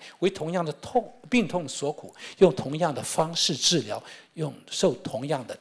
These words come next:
冬寒夏热吗？“你们刺伤我们，我们难道不流血？”这个就开始这个，刚-，从前面一段到这一段，这一部分，它就是这个 Jewish question。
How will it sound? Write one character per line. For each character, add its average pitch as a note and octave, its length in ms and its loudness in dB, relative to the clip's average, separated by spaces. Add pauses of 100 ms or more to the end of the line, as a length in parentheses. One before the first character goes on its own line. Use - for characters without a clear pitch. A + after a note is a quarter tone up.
冬 D3 300 4
寒 A2 260 -6
夏 C#3+ 380 2
热 B2+ 300 -4
吗 - 120 -20 (480)
？“你 A#2+ 80 -14
们 C3 140 -10
刺 - 180 0
伤 D3+ 220 4
我 A#2 80 -4
们， A#2 160 -10 (100)
我 A#2 60 -20
们 C3+ 80 -18
难 B2+ 120 -14
道 - 100 -14
不 D#3+ 140 -18
流 C#3 220 -18
血？” - 200 -10 (260)
这 G#3 100 -8
个 F3+ 60 -6
就 D#3+ 100 -12
开 D#3+ 140 0
始 D#3 160 -6
这 B2+ 140 -8
个， A2+ 120 -10 (960)
刚-， D3+ 160 -4
从 - 160 -8
前 D3+ 160 -2
面 D3 140 -2
一 D3 60 -2
段 C#3+ 160 4
到 C3+ 120 0
这 C3 120 -8
一 B2+ 80 -6
段， B2+ 260 -4
这 - 80 -14
一 A2+ 100 -16
部 A#2 120 -20
分， A2+ 200 -16 (240)
它 B2 120 -18
就 B2 100 -14
是 A2+ 140 -16
这 B2 80 -14
个 A#2 100 -18
Jewish F3+ 440 6
question。 - 500 4